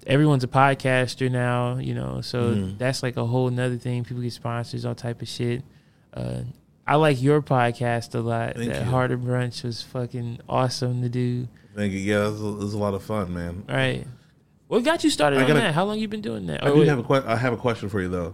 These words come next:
Speaker 1: Go.
Speaker 2: 'Cause, like, I said that about the, the money, like, we should pay artists earlier, but then I started thinking, like, Thaddeus, is that true?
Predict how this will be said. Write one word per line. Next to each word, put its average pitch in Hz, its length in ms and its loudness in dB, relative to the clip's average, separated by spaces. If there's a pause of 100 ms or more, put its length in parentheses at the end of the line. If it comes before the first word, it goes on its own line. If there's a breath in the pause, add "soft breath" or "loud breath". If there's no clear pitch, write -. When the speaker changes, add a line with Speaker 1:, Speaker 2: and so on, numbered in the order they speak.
(140)
Speaker 1:
Go. 139 380 0
Speaker 2:
'Cause, 123 180 0
like, 113 200 2
I 110 60 2
said 123 280 2
that 113 140 6
about 104 200 2
the, 95 300 -2
the 98 120 2
money, 107 280 4
like, 90 140 0
we 104 80 0
should - 140 -4
pay 104 180 4
artists 95 440 0
earlier, 101 320 2
but 90 140 -2
then 92 80 0
I 95 60 -2
started 95 280 2
thinking, 98 140 -2
like, 87 140 -6
Thaddeus, 110 340 -4
is 107 60 -4
that 107 140 -2
true? 107 320 -4